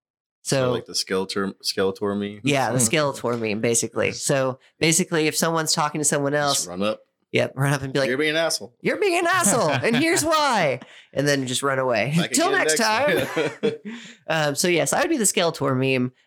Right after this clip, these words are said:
Speaker 2: of superheroes. I would show up and be like, you're only being mad at this person because of your own self-doubt. Ha ha!
Speaker 3: <laughs>
Speaker 2: Bye. What would yours be?
Speaker 3: Well, I, I would be, my bone structure would be made of steel. Uh, baseball bats could break over my head,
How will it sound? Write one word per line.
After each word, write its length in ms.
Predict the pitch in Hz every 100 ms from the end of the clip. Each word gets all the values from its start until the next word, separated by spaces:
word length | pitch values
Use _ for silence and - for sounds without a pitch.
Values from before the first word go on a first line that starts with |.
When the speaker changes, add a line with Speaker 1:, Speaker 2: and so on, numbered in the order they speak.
| -
Speaker 2:
of 120 | 123
superheroes. 760 | - 139 127 123 117 113 120 131
I 80 | 139
would 100 | 143
show 280 | 156 147 143
up 120 | 107
and 80 | 135
be 80 | 135
like, 260 | 131 - _ - _ _ _ _
you're 340 | 143 165 294
only 280 | 311 254 220
being 260 | 185 202 185
mad 200 | 185 202
at 60 |
this 140 | 196 214
person 340 | 214 226 277
because 180 | 294 339
of 60 | 339
your 140 | 392
own 220 | 392 359
self-doubt. 760 | 277 208 143 - 123 87 - - -
Ha 600 | 294 359 302 151 110 -
ha! 60 | 214
Speaker 3:
<laughs> 20 | 320 233 220 320 311 - - - _ _ _ -
Speaker 2:
Bye. 100 | 135 - -
What 160 | 143 170
would 120 | 160
yours 220 | 156 143
be? 300 | - - 123 _ _ - - - - -
Speaker 3:
Well, 340 | 123 131 127 -
I, 260 | 120 123 117
I 120 | 113
would 140 | 113 110
be, 300 | 117 113 101
my 140 | 113 110
bone 260 | 113 123
structure 380 | 123 - 135 147
would 40 | 113
be 20 | 107
made 160 | 101
of 60 | 123
steel. 440 | - 110 101 113 _
Uh, 160 | - 101 - _ _ _
baseball 360 | 107 107 117
bats 300 | 110 110 110
could 140 | - -
break 220 | 104 101
over 160 | 110 117
my 140 | 135
head, 320 | 113 98 139